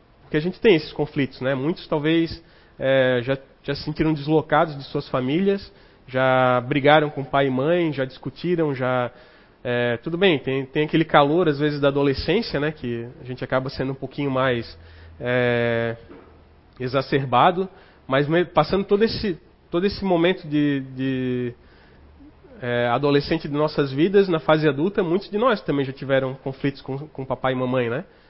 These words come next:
Então a gente pode também entender isso. Com os filhos. Então, às vezes, o tempo, ele vai acalmar isso, né? Ele vai acalmar esse sentimento.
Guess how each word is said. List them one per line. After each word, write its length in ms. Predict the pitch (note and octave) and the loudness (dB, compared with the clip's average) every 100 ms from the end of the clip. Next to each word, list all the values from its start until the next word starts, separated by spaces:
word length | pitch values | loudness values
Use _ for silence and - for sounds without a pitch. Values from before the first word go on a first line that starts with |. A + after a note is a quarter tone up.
| _ | _
Então 140 | - B2+ | -10 -8
a 20 | |
gente 160 | C3+ | -8
pode 340 | - D3 D3+ D#3+ - - - | 0 2 2 -2 -8 -12 -4
também 220 | C#3+ D3+ | 2 2
entender 280 | D#3 D#3+ E3+ | 2 2 6
isso. 360 | E3+ D3+ - - - _ - | 6 4 -4 -18 -20 _ -8
Com 120 | D3 | -4
os 120 | D3 - | -4 0
filhos. 600 | F#3+ G#3 G3 G3 - - _ _ _ _ _ _ - | 2 4 4 0 -4 -20 _ _ _ _ _ _ -12
Então, 200 | D3 F3 | 0 4
às 80 | F3 | 4
vezes, 200 | F#3 F3 | 4 2
o 60 | F#3+ | 0
tempo, 460 | F#3+ G3 A#3+ B3 A#3+ - - F3 | 2 2 2 -4 -12 -18 -14 -8
ele 120 | D#3 | 0
vai 120 | D#3+ | 2
acalmar 460 | - G#3 F#3+ D3 B2 | 4 2 2 2 2
isso, 260 | A#2 - | -2 -10
né? 220 | A#2+ D3+ D3+ | -10 -10 -10
Ele 100 | A#2+ | -8
vai 100 | A#2+ | -6
acalmar 380 | - B2+ B2+ C#3+ | -4 -2 0 -2
esse 140 | - | -2
sentimento. 640 | C3+ B2 B2+ B2+ E3 - | -8 -6 -4 -2 -2 -6